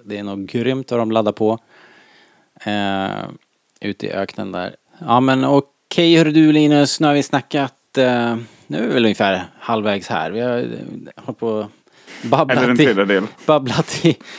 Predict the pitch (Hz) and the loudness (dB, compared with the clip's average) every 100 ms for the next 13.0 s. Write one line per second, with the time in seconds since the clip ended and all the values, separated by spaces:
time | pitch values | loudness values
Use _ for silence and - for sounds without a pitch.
0 | - - 196 143 147 143 135 135 123 117 | -8 2 4 6 6 6 4 2 2 0
1 | - - - - - 233 180 190 180 175 | -6 -20 -20 -20 -10 -6 2 4 4 4
2 | 185 170 185 175 180 185 190 143 147 147 | 2 0 -4 2 4 4 4 4 4 4
3 | 143 107 139 160 170 160 151 151 180 180 | 2 -2 0 2 4 2 2 2 0 0
4 | 185 175 175 165 - - - 143 143 139 | 2 6 6 4 -2 -10 -6 -4 -4 -4
5 | 139 - 67 - - 107 53 - - - | -8 -8 -8 -6 -8 -10 -12 -12 -12 -8
6 | 135 - - 127 117 - - 120 123 123 | -8 -8 -8 -6 -4 -6 -4 -2 -2 -4
7 | 123 117 113 - 113 110 120 110 156 160 | -2 0 0 0 -2 -2 -4 -4 -4 -4
8 | 117 101 98 - 110 92 - _ - 85 | -4 -4 -8 -10 -8 -8 -12 _ -14 -12
9 | 80 - _ _ - - 113 107 107 104 | -16 -20 _ _ -14 -6 -6 -4 -6 -6
10 | 107 104 - 110 - 98 110 104 98 _ | -6 -6 -4 -4 -4 -6 -6 -8 -8 _
11 | - 127 110 123 113 110 104 101 98 104 | -6 -2 -2 -2 -4 -6 -6 -6 -4 -2
12 | 117 123 - 90 90 98 - - 95 | -2 -2 -8 -12 -12 -12 -12 -12 -12